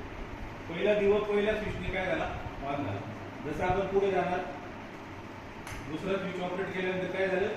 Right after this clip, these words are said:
पहिला दिवा आपला बंद झाला आणि दुसरा दिवा आपला हा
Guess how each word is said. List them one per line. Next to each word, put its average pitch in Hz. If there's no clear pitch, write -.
पहिला 180
दिवा 190
आपला 185
बंद 160
झाला -
आणि 156
दुसरा 185
दिवा 180
आपला 175
हा 160